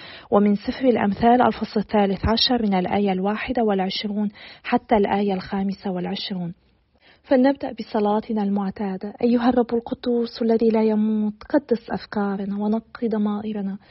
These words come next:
فنسبحك تسبيحاً نقياً ونصغي إلى كتبك المقدسة. لك المجد إلى الأبد. آمين. سفر النبي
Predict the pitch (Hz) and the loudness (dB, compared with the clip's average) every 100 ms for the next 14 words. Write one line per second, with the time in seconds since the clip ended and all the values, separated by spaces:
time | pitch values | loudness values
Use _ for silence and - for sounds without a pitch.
0 | - - - _ 262 233 233 202 214 - | -20 -20 -20 _ 4 4 2 0 0 0
1 | 226 226 220 - 202 220 208 226 214 214 | -4 -4 -4 -6 0 0 0 0 -2 -2
2 | - 214 208 208 202 202 208 208 - 202 | -4 -4 -2 -2 -2 -2 -2 -2 -2 -2
3 | 208 196 208 202 208 214 196 202 202 196 | -2 -2 -4 -6 -6 -6 -6 -4 -4 -4
4 | 196 208 196 214 190 190 196 - - - | -4 -6 -8 -8 -8 -10 -12 -14 -20 -6
5 | - 220 226 202 196 202 208 202 208 196 | -2 0 2 2 2 2 0 -2 -4 -4
6 | - 220 208 196 - 196 190 185 - - | -2 0 2 0 -4 -4 -4 -6 -10 -6
7 | 190 185 190 185 180 _ _ - - - | -4 -2 -2 -2 -4 _ _ -20 -20 -20
8 | _ _ _ _ _ 240 - 214 202 202 | _ _ _ _ _ 0 2 4 4 2
9 | 220 233 | 2 2